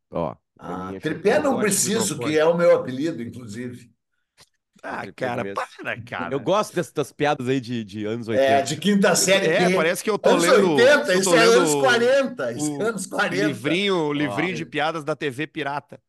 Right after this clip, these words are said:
Speaker 1: O
Speaker 2: É.
Speaker 1: iRig, que foi, vai fazer a ligação do teu microfone com o computador que tu grava.
Speaker 2: Eu não vou
Speaker 1: E
Speaker 2: saber instalar, cara.
Speaker 1: Não, mas eu vou dar um curso pra ti, né, cara?
Speaker 3: A gente vai
Speaker 2: É.
Speaker 3: ensinar a Paula.
Speaker 2: Isso, isso sim.
Speaker 1: E o principal,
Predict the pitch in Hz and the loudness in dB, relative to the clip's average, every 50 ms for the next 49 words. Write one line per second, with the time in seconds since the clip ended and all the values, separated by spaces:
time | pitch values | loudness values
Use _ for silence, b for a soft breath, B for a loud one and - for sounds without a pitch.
0 | _ - 117 113 123 127 135 135 117 104 123 139 147 156 151 170 - 131 - 127 | _ -4 -2 0 2 2 2 2 2 2 4 4 4 4 2 -2 -4 -4 -2 -2
1 | 110 101 110 107 - 113 101 95 95 110 107 107 110 107 107 95 - - 113 107 | 0 0 0 -2 -2 -4 -4 -2 -2 -4 -4 -4 -4 -4 -6 -6 -6 -6 -8 -8
2 | 98 85 - 110 107 107 104 - 98 101 - - - 101 101 98 - _ _ - | -10 -10 -8 -8 -6 -6 -6 -8 -8 -8 -8 -8 -6 -6 -6 -6 -10 _ _ -2
3 | 110 123 127 127 123 - _ _ - 120 113 107 - - 110 107 - - 110 98 | 0 2 2 0 -2 -4 _ _ -8 -8 -8 -6 -6 -8 -8 -8 -8 -8 -8 -8
4 | 101 104 101 _ - 110 107 104 98 101 120 131 139 123 - _ _ _ _ _ | -8 -10 -12 _ -14 -12 -10 -8 -6 -6 -8 -8 -10 -12 -16 _ _ _ _ _
5 | _ _ _ _ - 151 147 156 196 208 170 190 247 277 - 254 220 202 190 202 | _ _ _ _ -10 -6 -6 -4 -2 0 2 2 2 2 2 0 0 0 0 0
6 | 262 262 254 - - 180 180 175 170 196 240 277 285 277 - - - _ 131 151 | 0 0 -2 -2 -2 -2 -2 -2 -2 -2 -4 -6 -12 -14 -20 -20 -16 _ -8 -6
7 | 175 190 185 165 117 85 82 71 78 80 82 87 95 113 - - 135 143 139 - | -4 -2 -2 -4 -4 -6 -10 -16 -16 -16 -12 -12 -12 -12 -12 -12 -12 -12 -12 -14
8 | - 139 - - - - 120 117 - 65 - _ _ _ _ - 127 120 127 156 | -16 -16 -14 -12 -14 -14 -14 -14 -16 -18 -20 _ _ _ _ -14 -12 -8 -8 -8
9 | 160 - 156 151 156 165 175 - 160 147 143 151 160 - - 151 156 151 135 113 | -8 -10 -10 -10 -10 -10 -10 -12 -10 -6 -4 -4 -4 -2 0 0 0 0 0 -4
10 | 92 - _ _ _ _ _ _ _ _ _ _ _ _ - 110 117 117 - - | -6 -10 _ _ _ _ _ _ _ _ _ _ _ _ -10 -8 -6 -6 -6 -8
11 | - 85 82 82 82 95 98 98 - 95 92 90 - - 147 147 143 147 160 160 | -10 -14 -16 -14 -12 -12 -10 -8 -6 -6 -6 -8 -6 -2 2 4 4 4 4 2
12 | - - 170 175 - - - 92 87 - - | 0 -2 -4 -4 -4 -4 -4 -4 -4 -4 -8